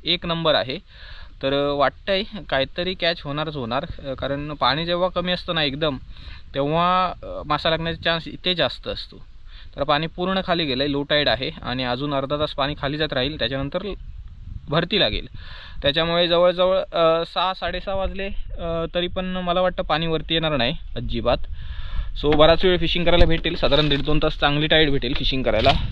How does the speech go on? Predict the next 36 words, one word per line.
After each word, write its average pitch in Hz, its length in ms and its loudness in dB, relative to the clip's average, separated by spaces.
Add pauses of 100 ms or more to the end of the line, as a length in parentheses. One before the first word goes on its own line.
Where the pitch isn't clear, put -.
(160)
So 135 60 0
बघूया 156 280 6
काय 131 160 6
लागतंय 135 300 2
का. 143 120 2 (1600)
अ, 151 40 -4
मॅडम 135 480 4
आहेत 143 140 4
आपल्यासोबत, 135 440 4 (1400)
सेटअप 139 320 4
लावते 135 260 8
कविता. 127 360 6 (400)
अ, 147 160 4
तर 147 80 2
माझा 147 240 6
पण 165 100 2
सेटअप 160 280 0
लावतो 147 200 2
पटकन 151 340 -2
आणि 135 140 0
फिशिंग 143 300 -4
करायला 135 200 -2
सुरुवात 139 320 -10
करतो. 147 360 -18
अजून 151 480 -14
तसा 151 200 -14
वेळ 160 200 -6
आहे 180 100 -6
म्हटलात 139 300 -10 (120)
तर, 165 60 -6 (720)
अजून 147 200 -4
ऊन 175 260 -2
खूप 147 260 -4
आहे 95 220 -6 (380)
आणि 135 720 2
आत्ता 185 460 2